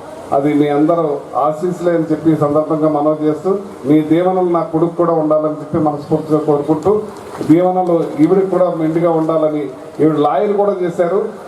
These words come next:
వీళ్ళ నాన్నగారు కూడా పెద్ద లాయరు, లాయర్ కదమ్మా, భీమవరంలో లాయర్, లీడింగ్ లాయరు.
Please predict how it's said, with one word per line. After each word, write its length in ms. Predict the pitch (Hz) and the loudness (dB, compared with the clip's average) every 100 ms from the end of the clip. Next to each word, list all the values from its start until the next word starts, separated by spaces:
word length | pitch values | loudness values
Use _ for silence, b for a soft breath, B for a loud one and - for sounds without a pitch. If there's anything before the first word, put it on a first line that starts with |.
| - - | -10 0
వీళ్ళ 160 | 156 | 2
నాన్నగారు 420 | 165 175 190 202 190 | 4 2 0 0 0
కూడా 140 | 196 | -2
పెద్ద 240 | 196 170 | 0 -2
లాయరు, 540 | 165 165 175 180 190 208 - - | -2 0 0 -2 -4 -6 -10 -4
లాయర్ 200 | 151 170 | -2 0
కదమ్మా, 360 | 180 185 220 - - - - - - | 0 0 -2 -6 -12 -14 -14 -10 0
భీమవరంలో 500 | 160 180 185 185 180 | 2 4 2 2 2
లాయర్, 340 | 160 165 170 | 2 0 -2
లీడింగ్ 360 | 165 165 170 160 | 0 0 2 2
లాయరు. 400 | 156 160 180 - | 2 2 0 -2